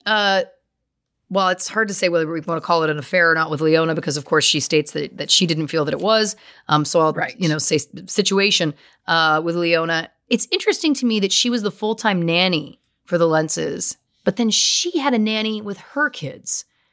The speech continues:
Speaker 1: And I know that, that perhaps this was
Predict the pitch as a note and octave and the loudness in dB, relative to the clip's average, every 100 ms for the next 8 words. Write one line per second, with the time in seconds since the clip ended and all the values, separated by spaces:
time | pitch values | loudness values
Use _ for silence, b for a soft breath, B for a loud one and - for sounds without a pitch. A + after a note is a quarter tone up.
0 | _ _ _ _ _ G#3+ A3+ A#3 C4 C4+ | _ _ _ _ _ 0 2 2 2 2
1 | A3+ - _ _ F#3+ G3 E3 - G#3+ G3+ | -2 -4 _ _ -2 -2 -4 -4 0 0
2 | - F3+ G3 - - F#3+ - F3+ E3+ D#3+ | 0 0 0 0 0 0 0 0 0 0
3 | - - | -2 -4